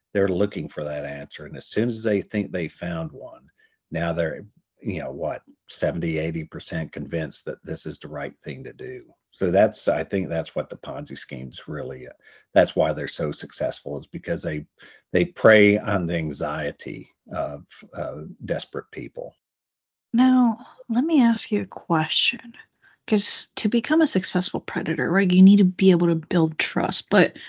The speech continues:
Speaker 2: it's not like you wake up one day and you say, "I am a predator." You have to build the skill set. So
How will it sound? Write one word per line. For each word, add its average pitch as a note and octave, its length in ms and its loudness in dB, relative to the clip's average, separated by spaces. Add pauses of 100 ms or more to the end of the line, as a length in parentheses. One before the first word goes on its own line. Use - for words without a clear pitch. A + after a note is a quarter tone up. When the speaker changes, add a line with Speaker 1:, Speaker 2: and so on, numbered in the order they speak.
(120)
Speaker 2:
it's - 160 -2
not A#3+ 180 10
like F3+ 240 6
you F3+ 80 10
wake F3 340 4
up D#3+ 200 4
one D3+ 160 2
day - 140 -4
and - 100 -4
you - 80 -4
say, - 380 -6 (480)
"I G#3 180 10
am E3+ 180 8
a C3 80 -2
predator." - 640 -6 (580)
You B3+ 120 8
have - 500 2
to - 120 2
build E3+ 420 2
the F#3 100 -4
skill - 320 -6
set. - 320 -6 (800)
So B3 500 6